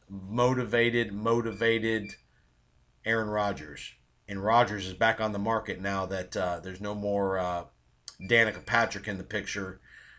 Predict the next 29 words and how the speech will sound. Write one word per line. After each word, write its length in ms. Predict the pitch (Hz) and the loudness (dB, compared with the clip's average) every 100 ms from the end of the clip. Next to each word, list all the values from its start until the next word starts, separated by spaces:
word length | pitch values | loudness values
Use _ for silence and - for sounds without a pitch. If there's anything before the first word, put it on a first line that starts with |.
| _ - | _ -6
Maybe 240 | 98 101 | -4 -4
he'll 160 | 101 92 | -4 -4
go 120 | 101 | -2
back 280 | 98 104 - | 2 2 0
to 80 | 98 | -6
the 120 | 92 | -4
Munn, 460 | 95 101 85 85 - _ _ _ - - _ - | -4 -4 -4 -10 -18 _ _ _ -20 -20 _ -14
the, 280 | 90 90 90 | -8 -4 -4
uh, 260 | 82 80 - _ _ _ _ _ - | -4 -8 -14 _ _ _ _ _ -10
Olivia 640 | 95 92 104 101 98 98 92 | -6 -2 -2 0 0 0 -2
Munn. 500 | 95 98 90 80 80 - - _ _ _ _ _ | -4 -4 -6 -12 -16 -18 -20 _ _ _ _ _
Who 140 | 104 | -8
knows? 480 | 98 87 80 73 - - | -6 -6 -8 -10 -14 -12
But 120 | - 95 78 | -14 -14 -16
Rodgers 600 | 98 113 131 110 127 123 | -2 6 6 6 2 0
still, 340 | - 143 143 - | 0 2 2 2
still 440 | - 151 147 139 | 2 8 8 8
grumpy 540 | - 120 147 151 143 139 | 2 4 6 8 6 4
as 120 | 143 | 4
can 220 | 147 131 | 2 4
be. 500 | 143 151 151 147 - - - _ _ _ _ _ _ _ _ _ _ _ _ - - _ _ _ _ _ _ _ - | 8 8 10 8 2 -12 -20 _ _ _ _ _ _ _ _ _ _ _ _ -20 -20 _ _ _ _ _ _ _ -12
Still 340 | - - 131 | -8 0 2
estranged 480 | 135 - 143 139 135 | 2 4 6 6 4
from 140 | 131 131 | 2 0
his 140 | - | 2
family, 360 | 131 135 135 135 | 4 4 4 0
from 180 | 127 | 2
all 200 | 127 131 | 6 6
indications. 880 | 131 127 139 135 131 139 139 135 - | 4 2 2 4 4 2 0 -2 -6